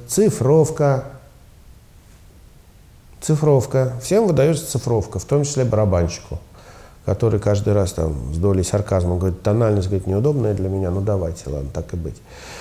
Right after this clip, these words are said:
Вот. И дальше по этой цифровке там с-, условно схема песни, гармонии,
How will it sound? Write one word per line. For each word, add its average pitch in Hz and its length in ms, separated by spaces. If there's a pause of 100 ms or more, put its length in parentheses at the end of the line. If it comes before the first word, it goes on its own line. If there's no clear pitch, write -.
(300)
Вот. 151 400
И 165 200
дальше 240 340
по 240 60
этой 233 220
цифровке 214 500
там 147 160
с-, 147 120 (500)
условно 131 420
схема 151 360
песни, 98 440
гармонии, 156 760